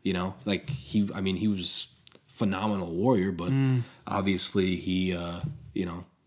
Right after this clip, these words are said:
Speaker 1: he got
Speaker 2: Yeah.
Speaker 1: killed, you know?
Speaker 2: The story of, um, one of the reasons why I chose Chiron and Prometheus, 'cause they have a deep relationship in,
Speaker 1: Mm-hmm.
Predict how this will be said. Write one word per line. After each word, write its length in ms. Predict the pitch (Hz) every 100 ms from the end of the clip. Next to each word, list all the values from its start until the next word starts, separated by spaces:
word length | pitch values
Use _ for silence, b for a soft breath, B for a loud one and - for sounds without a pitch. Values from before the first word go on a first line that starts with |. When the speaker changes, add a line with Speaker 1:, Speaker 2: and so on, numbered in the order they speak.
| _ _ _ _ _ _ - B B
Speaker 1:
he 100 | 90
got 180 | - 156
Speaker 2:
Yeah. 120 | 190 202
Speaker 1:
killed, 120 | 147
you 80 | 85
know? 160 | 92 - - - -
Speaker 2:
The 200 | 151 160
story 600 | - - 175 196 214 202
of, 320 | 165 147 131
um, 480 | 139 135 123 113 113 B B B B B - -
one 120 | 156
of 60 |
the 60 | 175
reasons 320 | 190 180 160
why 140 | 151 147
I 60 |
chose 280 | 139 147 131
Chiron 300 | - 131 135
and 100 | 127
Prometheus, 460 | 120 127 131 113 -
'cause 180 | 123
they 80 | 120
have 180 | 117 117
a 40 |
deep 260 | 110 127 -
relationship 720 | 113 110 107 123 - 127 - -
in, 160 | 123
Speaker 1:
Mm-hmm. 200 | 120 120